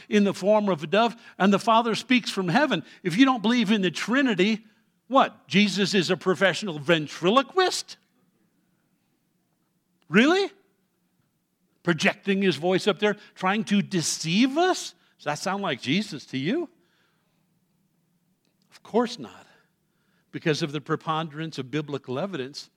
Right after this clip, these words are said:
I have to <laughs> rather heavily lean toward within the Godhead is the Father and the Son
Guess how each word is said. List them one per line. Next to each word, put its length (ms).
I 140
have 480
to 100
<laughs> 60
rather 480
heavily 400
lean 300
toward 340
within 400
the 80
Godhead 540
is 160
the 80
Father 460
and 200
the 60
Son 340